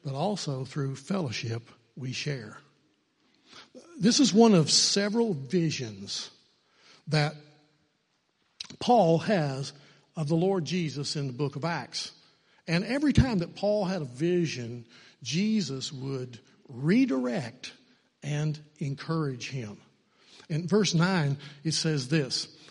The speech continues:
"And the Lord said to Paul in the night,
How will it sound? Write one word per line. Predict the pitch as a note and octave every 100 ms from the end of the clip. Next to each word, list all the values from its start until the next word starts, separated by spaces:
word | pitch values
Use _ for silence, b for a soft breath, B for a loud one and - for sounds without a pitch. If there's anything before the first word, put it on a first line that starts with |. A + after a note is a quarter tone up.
| B
"And | G3 D3+
the |
Lord | D3 D3 B3 C4+ E3 C#3+
said | - G#3+ A3 F#3+
to | F#3 F3
Paul | D3+ - G#3+ E3 C3+ D3 D3+ -
in | D3+
the | D3+
night, | F#3+ F3 A2+ -